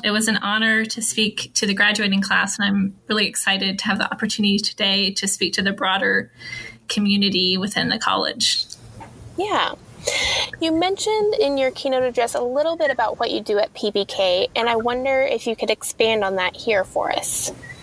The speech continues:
Speaker 1: Yeah. In my keynote, I had mentioned that I always wanted to design schools.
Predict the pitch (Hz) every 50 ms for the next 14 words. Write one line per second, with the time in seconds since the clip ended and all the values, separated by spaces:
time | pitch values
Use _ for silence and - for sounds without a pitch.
0 | - - - - - - - - - - - - - - 349 403 403 285 220 208
1 | 214 202 196 - - 254 262 262 254 247 247 - 330 320 320 330 330 302 269 247
2 | 226 226 226 226 226 - 240 220 214 202 202 202 208 208 214 220 220 220 - 220
3 | 208 208 208 202 202 202 196 - 214 196 214 208 202 185 190 190 190 190 - -
4 | 196 190 202 226 294 294 - - -